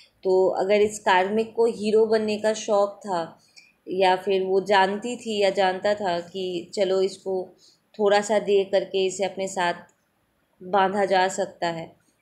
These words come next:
इसके अप-, अपने हिसाब से इसको मैनिपुलेट करके कंट्रोल किया जा सकता है। लाइक आपका पर्सन अपने आप को बहुत वीक दिखा रहे थे,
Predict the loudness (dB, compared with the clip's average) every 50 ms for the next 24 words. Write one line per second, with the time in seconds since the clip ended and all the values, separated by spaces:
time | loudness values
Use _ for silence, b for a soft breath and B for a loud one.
0 | _ -10 -8 -4 0 0 0 0 -2 -10 -8 -8 -8 -8 -4 -4 -4 -2 -2 -2
1 | -2 0 0 0 0 0 -4 -4 -4 -4 -6 -4 -2 -2 -2 0 0 -2 -2 -2
2 | -4 -4 -2 -2 -2 -2 0 -2 -4 -4 -4 -4 -8 -6 -2 -2 -2 -2 -2 -4
3 | -6 -6 -4 -2 -2 0 0 0 0 0 -2 -2 -4 -6 -10 -8 -6 -2 -2 -2
4 | 0 -2 -2 -4 -4 -6 -6 -4 -2 0 0 0 0 -2 -2 -2 -2 -4 -6 -4
5 | -4 -4 -4 -6 -8 -2 0 0 0 0 -4 -8 -8 -6 -4 -2 -2 -2 -4 -6
6 | -8 -8 -8 -4 -2 -2 0 0 0 -2 -2 -4 -8 -12